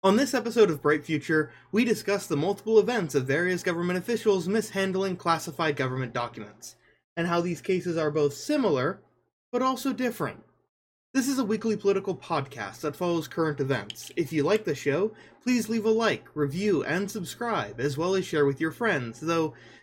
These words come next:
maybe not with a whole family gathering at once, especially with this episode's topic.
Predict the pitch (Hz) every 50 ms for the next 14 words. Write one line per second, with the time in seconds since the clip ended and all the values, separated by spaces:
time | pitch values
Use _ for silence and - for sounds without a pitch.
0 | _ _ - 190 185 196 214 202 226 208 190 190 196 175 175 196 185 180 165 147
1 | 170 170 165 160 - - 160 147 147 151 151 143 139 139 131 127 123 123 127 127
2 | 127 127 127 - - 180 180 165 131 107 - - - - - - - - _ _
3 | _ - 170 156 - - 165 143 135 - 151 135 123 123 113 - - 185 185 175
4 | - 160 139 - 135 127 - 135 110 101 - - - 123 101 95 - - 90 -
5 | - - _